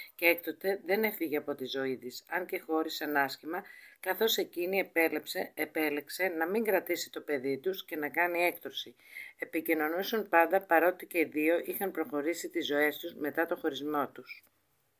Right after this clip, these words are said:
Έχει παίξει σε πολλές ελληνικές ταινίες, όπως Ματωμένη Γη, Μεγάλες Αγάπες, Η Ζωή στα Χέρια Σου, Φαφλατάς, Ο Μανολιός στην Ευρώπη, Πώς Καταντήσαμε Σωτήρη, Ο Άνθρωπος που Γύρισε από τη Ζέστη, Όργια σε Τιμή Ευκαιρίας, Η Μεγάλη Απόφαση,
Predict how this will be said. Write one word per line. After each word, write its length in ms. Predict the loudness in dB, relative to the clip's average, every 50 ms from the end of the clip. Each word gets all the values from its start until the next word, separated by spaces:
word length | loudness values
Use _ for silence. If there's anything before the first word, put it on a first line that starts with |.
| _ _ _ -20 -20 _ _ _ -20 -20 _ -20 -20 -20 _ -20 -12
Έχει 260 | -6 -6 -6 -4 -6
παίξει 360 | -4 0 0 0 0 0 0 2
σε 160 | 2 2 2
πολλές 400 | 2 2 2 2 2 0 2 2
ελληνικές 520 | 2 2 2 2 0 2 2 0 0 2
ταινίες, 440 | -2 -2 0 2 2 2 2 2 0
όπως 220 | 0 0 0 -2 0
Ματωμένη 540 | 0 -2 0 0 0 0 2 2 2 0 0
Γη, 240 | -2 -2 -2 -2
Μεγάλες 540 | 0 0 0 2 2 2 2 2 2 0 -2
Αγάπες, 540 | -2 0 2 2 2 2 2 0 0 0 0
Η 40 | -4
Ζωή 240 | -2 0 0 0 0
στα 180 | 0 -2 -4
Χέρια 460 | -4 0 2 2 2 2 0 -2 -2
Σου, 180 | -2 -2 -4 -2
Φαφλατάς, 840 | 0 0 0 0 0 -2 -2 -2 2 4 6 6 6 6 4 0 -6 -10 -20 -20 -20 -20 _
Ο 80 | -4 2
Μανολιός 500 | 4 4 6 6 4 4 6 4 4 4
στην 200 | 2 -2 0 0
Ευρώπη, 580 | 0 0 0 2 2 2 2 2 2 0 0
Πώς 220 | 0 0 -4 -2 0
Καταντήσαμε 600 | 0 0 2 2 2 0 0 -4 -2 -2 -2 0
Σωτήρη, 580 | 0 0 0 0 0 0 0 2 2 2 2 4
Ο 60 | 4
Άνθρωπος 380 | 2 2 2 0 -2 -2 -2 -4
που 80 | -4 -4
Γύρισε 420 | 0 0 0 0 0 -2 -2 -2
από 200 | -2 -4 -8 -18
τη 120 | -16 -14
Ζέστη, 580 | -8 -2 0 0 0 0 0 0 0 0 0 0 2
Όργια 340 | 2 2 2 2 0 -2 -2
σε 160 | 0 -2 -2
Τιμή 280 | -2 -2 -2 0 0
Ευκαιρίας, 600 | 0 -2 -2 -4 -2 0 0 2 2 2 2 0 -2
Η 60 | -4
Μεγάλη 360 | -2 0 4 4 4 6 4
Απόφαση, 760 | 0 0 0 0 0 0 0 0 -6 -6 -6 -6 -6 -8 -10